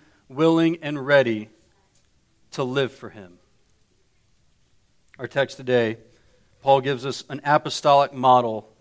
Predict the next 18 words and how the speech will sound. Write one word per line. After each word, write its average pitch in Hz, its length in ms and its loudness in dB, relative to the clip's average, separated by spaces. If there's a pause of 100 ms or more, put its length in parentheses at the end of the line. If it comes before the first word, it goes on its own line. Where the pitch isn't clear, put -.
(300)
of 123 160 -14
this 127 260 -2
entire 131 520 -4
answer. 107 520 -12 (540)
Someone 165 340 2
who 156 140 0
is 139 160 -6 (220)
fully 175 520 6
and 139 140 -8
wholly 160 360 -2
relying 139 600 -2 (260)
on 131 120 -6
the 120 40 -8
supply 156 460 4
of 147 80 0
the 127 60 -8
Spirit, - 640 -2 (440)
willing 170 640 4